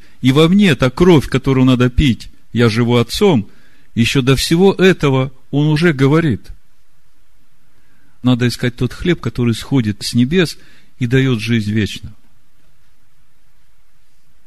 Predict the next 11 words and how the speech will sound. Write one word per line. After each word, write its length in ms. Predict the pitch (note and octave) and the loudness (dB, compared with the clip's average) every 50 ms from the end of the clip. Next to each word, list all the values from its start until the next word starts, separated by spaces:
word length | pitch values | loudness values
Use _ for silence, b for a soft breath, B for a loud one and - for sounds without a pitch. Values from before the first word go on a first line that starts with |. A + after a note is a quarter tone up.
| - - - | -18 -14 -8
И 100 | - A#2 | -6 -2
так 180 | A2+ E3 E3+ - | 0 0 0 0
сказали 420 | - - - E3 D3+ F3+ F3 D#3 | 0 -2 0 2 2 4 4 4
ему: 180 | C#3+ C#3 C3 B2 | 6 4 4 2
"Что 200 | - - - F3 | 2 0 0 2
нам 200 | E3 D#3 D3+ D3 | 2 2 2 2
делать, 300 | C#3 D#3+ F3+ E3 C3+ A#2+ | 2 4 4 6 4 4
чтобы 260 | - - B2+ C3 C#3+ | 2 0 -2 -2 -2
творить 340 | - C3+ D3 D3+ D3+ C#3+ B2 | 0 2 2 2 2 0 0
дела 260 | A#2+ C#3 C#3+ D3+ D3 | 0 0 2 2 0
Божии?" 480 | C3 B2+ C#3 C3+ A#2 F#2 F#2 F#2+ G2 | 0 2 2 2 2 2 0 -2 -2